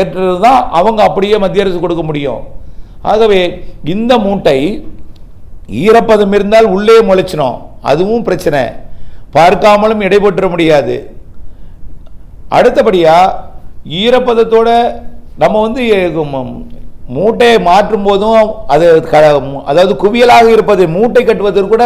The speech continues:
மழை இடைவெளி கொடுக்கறதில்ல. ஆகவே இப்படி இருக்கிறது. அவர்களுக்கும் நிறைய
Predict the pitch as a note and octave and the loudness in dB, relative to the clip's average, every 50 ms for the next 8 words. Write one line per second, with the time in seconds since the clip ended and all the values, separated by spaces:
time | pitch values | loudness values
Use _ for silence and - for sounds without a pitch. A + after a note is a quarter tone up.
0 | A#3 F#3 F3 F3+ G3 G#3 G3 F#3 F3 G3 G3 G3 F#3 E3+ E3+ E3+ E3 D#3 D3+ D3 | 2 2 2 2 2 2 2 2 2 2 2 2 0 0 0 -2 0 0 -2 -2
1 | C#3 C3 A#2+ A2 G#2+ - - - - - - - - - - - - - - - | -2 -2 -4 -6 -6 -8 -12 -18 -20 -20 -20 -20 -20 -18 -18 -18 -16 -16 -18 -18
2 | - - - - - F#3 G#3+ A#3 A#3+ A3 G3+ G3 - A3 G3 G3 G3 G#3 F3+ F#3 | -18 -20 -12 -6 0 2 2 4 2 2 0 0 0 0 0 0 0 0 0 0
3 | G3 F3+ D3 C#3+ C3 C3+ D#3 F#3 G3+ G3 G#3 A3 A3+ - A#3+ A#3 A3 G3+ F#3+ G3 | 0 0 -2 0 0 0 2 2 2 2 2 0 0 0 -2 -2 0 2 2 4
4 | G3 G3+ | 4 2